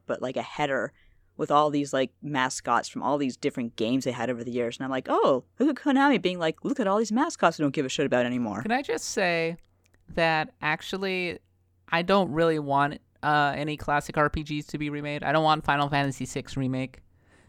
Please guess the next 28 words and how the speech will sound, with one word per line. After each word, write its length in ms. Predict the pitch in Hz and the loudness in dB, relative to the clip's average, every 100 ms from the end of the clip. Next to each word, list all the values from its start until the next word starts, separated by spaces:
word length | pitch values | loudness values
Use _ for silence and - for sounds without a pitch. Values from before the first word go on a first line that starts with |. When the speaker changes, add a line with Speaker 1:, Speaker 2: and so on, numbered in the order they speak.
| - | -8
Speaker 2:
I 40 | 147 | 0
don't 120 | 147 | 2
want 200 | 147 123 | 2 4
Final 220 | 135 135 | 2 2
Fantasy 320 | 147 135 - | 0 -2 -2
five 360 | 123 131 123 123 | -2 2 2 2
remake. 420 | 127 127 123 - - _ _ | 0 0 -4 -8 -20 _ _
'Cause 160 | - 180 | 2 4
I'm 140 | 190 | 6
just 220 | 214 233 | 6 4
afraid 400 | 220 - 180 190 180 | 0 2 4 4 2
that 180 | 156 | 0
Square 420 | - - 160 160 170 | 0 0 2 4 4
is 120 | 160 | 2
gonna 560 | 170 156 151 147 147 151 _ _ _ | 0 2 2 2 0 -2 _ _ _
Trials 300 | - 165 156 156 | 4 6 6 4
of 40 | |
Mana 360 | 143 139 160 170 | 2 2 2 2
in 60 | 180 | 0
it, 220 | 175 - _ _ _ | -2 -4 _ _ _
and 420 | 156 151 147 139 - - | 2 4 4 0 -8 -12
it 200 | - - | -12 -12
looks 340 | - 170 190 208 | -4 -2 4 4
okay, 400 | 185 202 196 196 | 6 4 6 4
I 80 | |
guess. 680 | 170 170 180 - - - - - | 4 6 6 6 2 2 0 -6
It's 140 | - | -4
fine. 560 | - 165 165 165 165 | 4 6 8 6 2